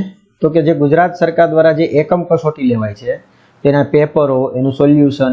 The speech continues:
એની પી ડી એફ બધું જ, સોલ્યુશનની પી ડી એફ બધું જ તમને અહીંથી મળી જશે, ત્યાંથી તમે મેળવી શકો છો. અહીંયા ક્લિક કરશો મિત્રો, હા, બાકીના ઓપ્શન તમે જોશો એટલે ખ્યાલ આવી જશે. અહીંયા ક્લિક કરશો એટલે આ રીતના ધોરણવાઇઝ લિસ્ટ ખુલશે. જુઓ, તમારે તમારા ધોરણમાં જવાનું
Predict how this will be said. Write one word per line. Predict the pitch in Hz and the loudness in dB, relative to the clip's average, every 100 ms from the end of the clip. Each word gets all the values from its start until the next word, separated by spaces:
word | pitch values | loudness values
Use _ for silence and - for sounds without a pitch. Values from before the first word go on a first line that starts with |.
| 117 | -4
એની | 131 | -8
પી | 127 143 | -2 2
ડી | 147 | 2
એફ | 135 131 | 2 -2
બધું | 123 127 147 151 127 151 | -2 2 2 2 0 -2
જ, | 151 | 0
સોલ્યુશનની | 139 143 139 139 | 0 0 -4 -8
પી | 135 | -6
ડી | 135 | -2
એફ | 131 123 123 _ _ _ 143 | -2 -2 -14 _ _ _ 0
બધું | 156 147 156 | 0 2 -2
જ | |
તમને | 156 139 139 | 0 -2 0
અહીંથી | 123 123 147 233 - - | -2 0 2 0 -4 -2
મળી | 123 120 104 | 0 0 -2
જશે, | 98 - _ _ _ - | -6 -10 _ _ _ -6
ત્યાંથી | 127 127 131 | -2 -2 0
તમે | 139 151 | 0 0
મેળવી | 139 139 143 | 2 0 -2
શકો | 143 143 147 | -4 -2 -2
છો. | 143 147 151 _ _ _ _ _ _ | -2 -8 -10 _ _ _ _ _ _
અહીંયા | 147 175 196 | 0 2 2
ક્લિક | 202 196 | 2 0
કરશો | 202 180 196 | 0 0 0
મિત્રો, | 180 165 185 | 2 2 0
હા, | 202 - - 139 | -2 -8 -6 -2
બાકીના | 127 160 - 180 | 0 -2 -2 -2
ઓપ્શન | 175 175 180 | -2 0 0
તમે | 170 165 | 2 2
જોશો | 165 170 | 2 0
એટલે | 151 | -2
ખ્યાલ | 151 147 | -2 0
આવી | 123 120 | 0 -2
જશે. | 123 | -4
અહીંયા | 185 - 175 | -6 -2 0
ક્લિક | 190 196 190 | 2 0 0
કરશો | 196 190 139 - _ | -2 -2 -12 -14 _
એટલે | _ _ _ 170 | _ _ _ 0
આ | 165 | 0
રીતના | 170 | 0
ધોરણવાઇઝ | 160 151 165 175 165 | 0 2 2 0 0
લિસ્ટ | 147 143 - | 0 -2 0
ખુલશે. | 123 120 | -2 2
જુઓ, | 117 104 - _ _ _ _ - - _ _ | 0 0 -4 _ _ _ _ -20 -20 _ _
તમારે | 151 170 170 | 0 2 0
તમારા | 165 156 170 | 0 0 0
ધોરણમાં | 151 156 170 165 | 2 0 0 0
જવાનું | 147 151 156 | 0 -2 -4